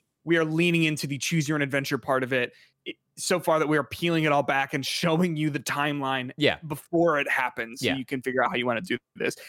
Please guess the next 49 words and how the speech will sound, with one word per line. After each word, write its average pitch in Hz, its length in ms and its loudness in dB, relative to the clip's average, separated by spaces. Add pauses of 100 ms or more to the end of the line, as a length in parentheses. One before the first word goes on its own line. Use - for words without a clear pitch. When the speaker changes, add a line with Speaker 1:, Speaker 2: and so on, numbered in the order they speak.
Speaker 1:
And 214 120 2
I 233 40 2
think 220 160 0
that's 175 200 2
cool. 123 260 -6
I 143 60 0
think 147 120 -4
that's 143 140 -2
an 143 60 -4
interesting 135 280 -8
spin 131 300 -4
on 127 200 2
this 123 240 -2 (280)
genre, 139 360 4
which 185 180 4
I 254 80 4
like, 277 260 2
I 220 60 2
like 247 300 4 (180)
the 170 160 0
Telltale 139 440 2
formula, 123 560 -2
you 165 120 0
know 165 60 4
what 160 60 2
I 160 40 0
mean? 160 100 2
Like, 156 120 2
I, 160 120 2
I 160 60 4
don't 165 260 0
mind 151 640 0
that, 135 260 -2 (220)
but 165 180 2
it's 165 260 -4
interesting 175 300 -2
to 156 60 -2
see 165 140 -2
how 156 100 2
this 143 140 -2
has 135 120 -2
grown, 123 720 -2
you 135 120 -4
know? 117 280 -4
Speaker 2:
Yeah. 107 160 2 (560)
Speaker 1:
Um, 101 400 2 (600)
so 226 160 4
recommend 240 360 2
it, 247 100 4